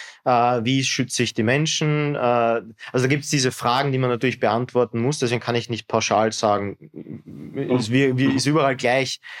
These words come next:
äh, interessant oder gleich wirksam. Grundsätzlich kann ich den Lichtstrahl natürlich überall hin projizieren, wo ich ihn hinhaben will, äh,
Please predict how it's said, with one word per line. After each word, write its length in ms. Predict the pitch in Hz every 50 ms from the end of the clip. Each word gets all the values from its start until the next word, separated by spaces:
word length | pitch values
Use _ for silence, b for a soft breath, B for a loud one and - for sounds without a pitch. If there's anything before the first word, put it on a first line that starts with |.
| B B B B -
äh, 240 | - 120 123 120 139
interessant 760 | 135 123 - 117 123 120 - 135 160 202 139 123 147 - - B B B B B B B B
oder 200 | - 127 127 123
gleich 280 | 110 127 117 113 110 104
wirksam. 580 | 117 139 170 165 - - 127 113 123 131 131 B B B B B _ -
Grundsätzlich 520 | 123 143 170 185 196 170 - 156 131 -
kann 140 | - 139 135
ich 120 | 127 - - _ -
den 140 | - 117
Lichtstrahl 460 | 117 127 139 135 - - - - 127 131
natürlich 300 | 131 120 127 131 113 113
überall 280 | 143 185 151 117 113
hin 220 | 110 110 123 117 110
projizieren, 720 | - - 120 113 113 113 113 - - 113 117 120 117 110
wo 80 | 113
ich 120 | 110 107 -
ihn 80 | 113
hinhaben 540 | 107 107 131 156 147 117 101 98 101 104 98
will, 240 | 107 107 110 143
äh, 40 | 156